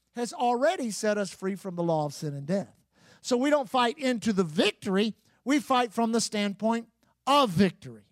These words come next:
Are you with me? Now, you must have that. But when it comes to your loved ones,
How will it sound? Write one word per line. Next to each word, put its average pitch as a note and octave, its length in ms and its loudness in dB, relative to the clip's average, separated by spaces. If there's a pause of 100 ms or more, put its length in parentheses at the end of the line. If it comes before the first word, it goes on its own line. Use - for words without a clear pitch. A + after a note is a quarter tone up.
(1120)
Are F3 80 2
you F3+ 80 6
with B3 160 6
me? E4 180 -6 (600)
Now, G#3+ 340 0 (520)
you D4 260 -2
must G4 260 -2 (160)
have A3+ 240 -6
that. G3+ 360 -8
But C4+ 160 0
when C#4+ 140 0
it C4 160 -2
comes D#4 320 -6
to D#4 160 -4
your B3+ 180 -2
loved D#4 440 0
ones, F#3 520 -4